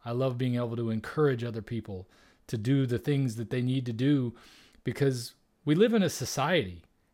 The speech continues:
and we've all gotta be around one another at some point, whether it's in traffic or at work or something. And if everybody's miserable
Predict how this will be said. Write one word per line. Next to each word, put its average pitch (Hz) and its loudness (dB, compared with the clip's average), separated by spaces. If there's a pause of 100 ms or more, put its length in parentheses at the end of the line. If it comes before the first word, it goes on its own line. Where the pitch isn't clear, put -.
(120)
and 135 2
we've 139 4
all 160 6
gotta 170 4
be 143 -2 (180)
around 143 2
one 131 2
another 123 0
at 117 -8
some 151 0
point, 113 -4
whether 135 2
it's 135 -2
in 160 -2
traffic 165 0
or 127 -4
at 147 -2
work 160 0
or 131 -6
something. 123 -6 (1200)
And 139 2
if 135 -2
everybody's 196 4
miserable 127 0